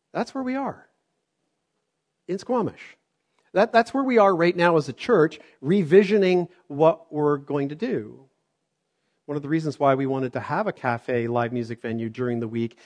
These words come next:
and be open as a ministry center to the city of Squamish was to be a different church, to say, "Hey, we're here, <laughs> but we're coming to you to bless you and, and, and to speak to you and serve you and love you." And so we want to be able to continue to do that.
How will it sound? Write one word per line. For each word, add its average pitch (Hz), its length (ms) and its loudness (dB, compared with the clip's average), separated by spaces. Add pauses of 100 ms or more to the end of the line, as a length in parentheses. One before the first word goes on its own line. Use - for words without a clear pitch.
and 139 140 -4
be 127 140 2
open 135 260 0
as 120 140 -4
a 117 40 -4
ministry 123 380 -6
center 117 460 -8 (300)
to 127 220 -6
the 120 160 -6
city 117 360 -6
of 107 80 -8
Squamish 120 480 -8
was 151 140 -8
to - 80 -20
be 269 240 -4
a 311 60 -6
different 294 480 -12
church, - 380 -10
to - 100 -10
say, 196 280 2 (260)
"Hey, 254 140 -4
we're 214 160 -2
here, 180 480 -10 (180)
<laughs> - 60 -20 (600)
but 185 120 -8
we're 180 80 -6
coming 208 240 -6
to 175 80 -6
you 196 320 -2
to 123 80 -6
bless 156 380 -4
you 156 300 -2
and, 120 160 -2 (360)
and, 135 300 -4
and 131 220 -8
to 127 180 -8
speak 285 400 -6
to 175 100 -2
you 135 140 2
and 131 120 -4
serve 277 380 -2
you 160 240 2
and 127 140 -2
love 160 260 4
you." 104 320 -8 (1160)
And 117 60 -20
so 123 120 -14
we 131 80 -2
want 170 140 2
to 175 40 0
be 165 60 4
able 139 140 6
to 127 40 -2
continue 127 400 -4
to 110 100 -8
do 113 260 -6
that. 104 240 -10